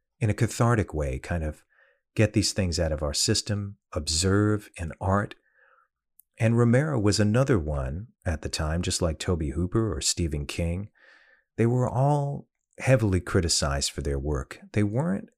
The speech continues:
as appreciated as they are now. Sometimes motion pictures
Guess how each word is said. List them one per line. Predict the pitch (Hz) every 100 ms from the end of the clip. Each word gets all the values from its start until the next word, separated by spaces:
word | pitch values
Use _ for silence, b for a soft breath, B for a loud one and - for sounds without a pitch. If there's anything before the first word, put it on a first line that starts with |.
| _ -
as | 98
appreciated | 92 - 127 127 - 87 71 64 -
as | 73 -
they | 78
are | 78 -
now. | - 87 82 - - -
Sometimes | - 117 - 104 87
motion | 92 92 - 78
pictures | 92 - - 76 -